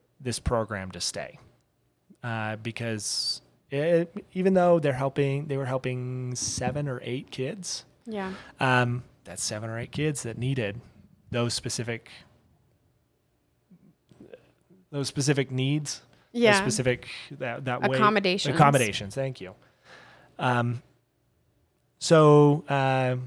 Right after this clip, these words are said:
Speaker 1: Sarah and I sit down and we talk about it, and we talk about, you know, what we wanna say to make sure the district understands where we come from, um, and that we're not just,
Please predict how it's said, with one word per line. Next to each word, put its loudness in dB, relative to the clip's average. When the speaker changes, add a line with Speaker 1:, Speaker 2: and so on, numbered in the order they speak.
Speaker 1:
Sarah 0
and 2
I 0
sit -6
down -4
and -4
we -6
talk -6
about -6
it, -8
and -10
we -6
talk -4
about, -8
you -6
know, -4
what -6
we -4
wanna -8
say -6
to -10
make -8
sure -6
the -10
district -6
understands -8
where -10
we 0
come 4
from, 2
um, -6
and 0
that 6
we're 6
not 6
just, 0